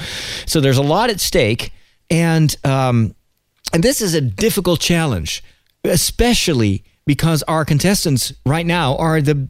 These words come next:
the, literally the biggest contestants in the history of the show. And so imagine you have no training whatsoever. So you have no muscle tissue yet. You have no strength,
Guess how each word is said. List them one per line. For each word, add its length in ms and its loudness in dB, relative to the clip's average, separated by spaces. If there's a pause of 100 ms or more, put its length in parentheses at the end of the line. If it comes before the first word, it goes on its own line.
the, 360 0
literally 460 2
the 100 0
biggest 380 0
contestants 640 0
in 140 0
the 60 4
history 400 2
of 100 2
the 80 2
show. 380 0 (540)
And 140 0
so 220 2
imagine 600 2
you 180 2
have 220 0
no 380 4
training 600 2 (100)
whatsoever. 840 0 (280)
So 120 -2
you 100 4
have 120 2
no 420 4
muscle 560 0 (120)
tissue 500 2
yet. 380 0 (360)
You 120 -2
have 140 0
no 180 4
strength, 640 -2